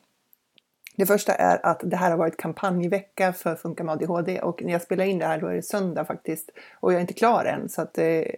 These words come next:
<laughs> får se hur allting artar sig. Väldigt spännande,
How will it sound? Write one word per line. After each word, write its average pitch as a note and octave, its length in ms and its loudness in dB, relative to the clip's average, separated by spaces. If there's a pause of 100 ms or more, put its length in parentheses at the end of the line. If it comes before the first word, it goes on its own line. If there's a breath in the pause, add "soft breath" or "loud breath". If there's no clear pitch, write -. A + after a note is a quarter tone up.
(500 loud breath)
<laughs> - 800 -4
får G3 80 10
se G3+ 280 12
hur F#3 280 10
allting F3 500 6
artar G3+ 480 4
sig. - 360 0
Väldigt F3+ 280 2
spännande, F#3+ 540 4